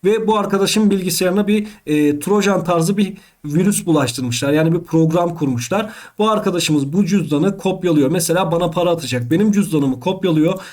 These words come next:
Hemen burada göstereyim. Bu benim cüzdanım zaten. Bu, istediğiniz gibi herkes birbirine atabilir. Bunda sıkıntı yok. Siz mesela benim cüzdanımı gelip burada kopyaladığınızda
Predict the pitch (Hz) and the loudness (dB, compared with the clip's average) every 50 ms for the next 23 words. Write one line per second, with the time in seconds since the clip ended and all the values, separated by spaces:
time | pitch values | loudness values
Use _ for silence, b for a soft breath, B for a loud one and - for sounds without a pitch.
0 | B B - 180 170 170 165 165 165 175 165 160 151 147 160 196 190 190 - 170 | B B -6 -2 0 2 2 2 2 2 0 0 0 0 0 0 0 0 -2 -2
1 | 160 143 156 180 190 220 208 175 160 156 190 180 156 170 165 151 147 156 156 151 | 0 0 0 0 0 0 0 0 2 2 0 0 0 0 0 0 0 2 2 2
2 | 143 131 131 127 120 120 175 185 185 175 - - _ _ - - - - 185 - | 2 0 0 -2 -2 0 -2 -2 -2 -4 -10 -16 _ _ -10 -10 -10 -8 -8 -8
3 | - - 190 170 170 185 185 180 160 160 147 147 175 190 190 - - - 180 185 | -4 -2 -2 0 0 0 0 -2 -2 -4 -2 -2 0 -2 -2 -4 -6 -4 -2 -2
4 | 165 165 170 165 160 160 165 151 139 147 185 202 180 165 170 160 147 127 120 123 | -2 0 0 0 2 2 0 0 0 0 0 0 0 -2 -2 -2 -2 -2 -2 -2
5 | 147 170 180 180 185 - - 170 160 175 165 165 165 143 117 120 117 B B B | -2 -2 -2 -2 -2 -4 -4 -4 -4 -6 -2 0 0 -2 -2 -4 -8 B B B
6 | B B B - - 226 240 208 - 202 196 185 165 - 180 180 185 180 160 175 | B B B -4 -2 0 0 0 0 -2 -2 -2 0 0 0 0 0 0 0 0
7 | 190 202 214 202 185 190 170 160 170 160 147 147 156 151 147 147 - 170 170 160 | 2 2 2 2 2 0 0 0 2 2 2 2 0 0 -2 -2 -2 -4 -2 -2
8 | 165 160 - - 196 196 208 208 208 202 165 170 165 151 139 135 | -2 -2 -2 -2 -2 0 2 2 2 2 2 2 2 0 2 0